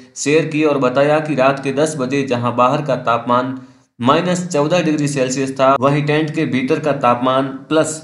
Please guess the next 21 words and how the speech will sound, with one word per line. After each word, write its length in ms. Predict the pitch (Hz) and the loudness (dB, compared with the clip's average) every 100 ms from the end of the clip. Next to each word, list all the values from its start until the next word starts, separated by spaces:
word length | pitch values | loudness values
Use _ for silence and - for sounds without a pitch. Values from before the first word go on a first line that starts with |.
| - | -4
पन्द्रह 260 | 131 143 | 0 0
डिग्री 280 | 135 117 113 | 0 -2 -4
था। 340 | - 101 - - - | -6 -10 -12 -20 -2
अर्थात 420 | 143 147 170 175 180 - | 0 2 0 0 -2 -2
टेंट 260 | 151 175 | -2 -2
के 120 | 175 165 | -4 -2
बाहर 320 | 135 139 156 | 2 2 2
के 180 | 147 151 | 0 -4
प्राकृतिक 560 | 151 135 131 151 156 - | 2 0 0 -4 -6 -4
तापमान 500 | 135 123 123 123 135 | 2 2 2 0 0
से 240 | 131 123 127 | -2 -6 -6
टेंट 320 | 123 123 123 | -4 -4 -4
के 80 | 123 | -6
भीतर 340 | 107 120 135 | -6 -6 -6
का 120 | 131 113 | -4 -4
तापमान 600 | 110 113 123 117 123 123 - - - | 2 0 2 0 0 -2 -8 -14 -4
उनतीस 500 | 156 160 170 190 185 | -2 0 -4 -4 -4
डिग्री 240 | 131 131 | -2 -2
सेल्सियस 560 | - 113 107 110 104 - - | -2 -4 -4 -4 -6 -10 -2
ज्यादा 260 | 117 98 | 0 0
था, 420 | 107 - - - | -6 -8 -14 -16